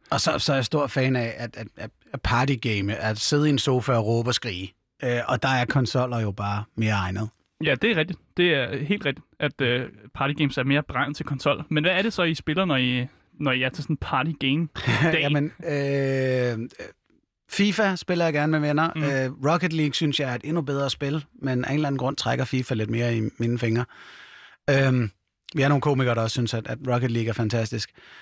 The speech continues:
Speaker 1: Og så ellers sådan der, de der sådan meget hurtige, øh, Trials Fusion,
Speaker 2: Mm.
Speaker 1: øh, motorcykler, der bare skal køre lige ud,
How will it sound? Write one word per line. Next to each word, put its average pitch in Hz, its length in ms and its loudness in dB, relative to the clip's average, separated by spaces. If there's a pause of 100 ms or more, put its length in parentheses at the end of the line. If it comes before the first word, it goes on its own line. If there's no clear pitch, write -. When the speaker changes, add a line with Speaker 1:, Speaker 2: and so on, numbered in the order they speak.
(180)
Speaker 1:
Og 123 80 2
så 165 160 4
ellers 180 280 2
sådan 165 460 2
der, 170 220 0
de 151 180 -4
der 156 120 4
sådan 147 180 2
meget 143 240 2
hurtige, 170 520 2 (360)
øh, 123 140 -4
Trials 143 380 0
Fusion, 165 640 -2 (160)
Speaker 2:
Mm. 135 240 -2
Speaker 1:
øh, 135 140 -2
motorcykler, 143 800 -2
der 123 80 -4
bare 123 180 -4
skal 139 140 -12
køre 135 160 -2
lige 135 220 0
ud, 127 140 -2